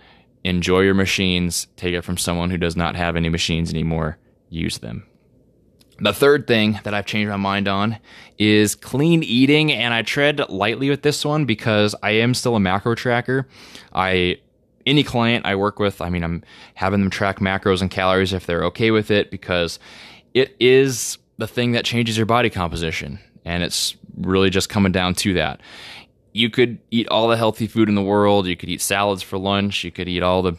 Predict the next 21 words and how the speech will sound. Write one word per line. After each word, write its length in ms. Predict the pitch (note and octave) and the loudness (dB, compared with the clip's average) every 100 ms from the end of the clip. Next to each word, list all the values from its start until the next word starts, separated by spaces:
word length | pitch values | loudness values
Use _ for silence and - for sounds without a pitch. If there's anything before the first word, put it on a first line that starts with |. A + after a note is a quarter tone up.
| _ _ _ _ - - - | _ _ _ _ -20 -20 -4
acai 680 | G2+ G#2+ - G#2 G#2 G#2+ A2 | -2 0 0 0 0 0 2
berries 460 | G#2 G#2 G#2 G#2+ F#2+ | 2 2 2 2 0
and 100 | E2+ | -2
avocados 720 | F2+ F#2 - F#2+ G2 G2+ F#2+ | -2 -4 -4 -2 0 0 -2
you 100 | F2 | -4
want, 420 | F#2 G2+ G2+ F#2 | -2 -2 -2 -6
but 200 | D#2+ - - - | -12 -12 -16 -12
unless 400 | - F2 F2+ G2+ | -6 -2 -2 -2
you're 60 | G#2 | -4
controlling 560 | G#2 F2+ - G2 G2 | -2 -2 0 0 0
calories, 600 | F2+ F2+ F2+ G#2+ B2 B2+ | -2 0 0 2 0 -2
you're 200 | - F2 | -6 -6
not 260 | E2+ F2 - | -4 -4 -4
going 300 | G2+ F#2 F#2 | -2 -2 -2
to 260 | - F#2+ F2+ | -2 -2 -2
change 300 | - F2+ F2+ | -2 0 0
your 80 | |
body 280 | F2 E2+ E2+ | 0 0 0
like 200 | E2+ E2+ | -2 -4
you 80 | F2 | -4
want. 260 | E2+ D2 | -4 -6